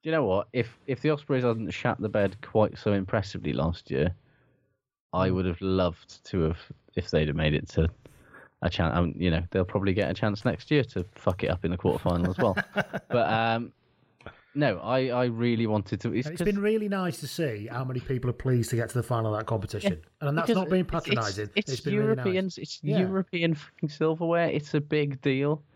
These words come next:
Speaker 1: And particularly, I mean, the Cardiff Blues coaching team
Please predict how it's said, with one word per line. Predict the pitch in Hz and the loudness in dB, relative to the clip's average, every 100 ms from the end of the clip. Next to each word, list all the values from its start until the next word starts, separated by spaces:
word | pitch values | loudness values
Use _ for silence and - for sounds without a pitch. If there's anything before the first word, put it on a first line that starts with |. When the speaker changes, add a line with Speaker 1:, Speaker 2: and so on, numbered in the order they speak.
| _ _ _ _ | _ _ _ _
Speaker 1:
And | - 131 139 | -2 0 0
particularly, | 135 - 220 160 117 | 0 0 2 4 2
I | 120 | 2
mean, | 131 85 65 - | 2 -2 -8 -10
the | 139 | -6
Cardiff | - 190 170 - | 2 2 2 0
Blues | 147 135 - | 2 2 0
coaching | - 135 - 104 | 0 0 0 -4
team | - - 78 | -2 -4 -4